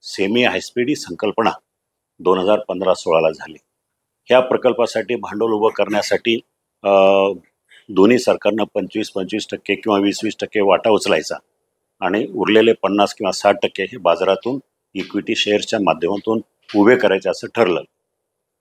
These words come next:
हे सगळं झालं, डीपीआर तयार झाला, company स्थापन झाली. ह्या प्रकल्पासाठी company स्थापन झाली, त्याच्यामध्ये माझा पुढाकार होता. हा प्रकल्प यशस्वीपणे राबवण्यासाठी त्यातला तज्ञ अधिकारी जे पूर्वी दिल्लीमध्ये असायचे,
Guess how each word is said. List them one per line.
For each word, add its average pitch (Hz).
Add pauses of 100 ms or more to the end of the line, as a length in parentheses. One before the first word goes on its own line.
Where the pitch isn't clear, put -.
(140)
हे 139
सगळं 127
झालं, 113
डीपीआर 117
तयार 110
झाला, 110 (540)
company 117
स्थापन -
झाली. 90
ह्या 117
प्रकल्पासाठी 101 (160)
company 156
स्थापन 107
झाली, 95
त्याच्यामध्ये 101
माझा 92
पुढाकार 92
होता. 82 (640)
हा 123
प्रकल्प 110 (540)
यशस्वीपणे 123
राबवण्यासाठी 104
त्यातला 101 (180)
तज्ञ 110
अधिकारी 95 (680)
जे 104
पूर्वी 101
दिल्लीमध्ये 98
असायचे, 85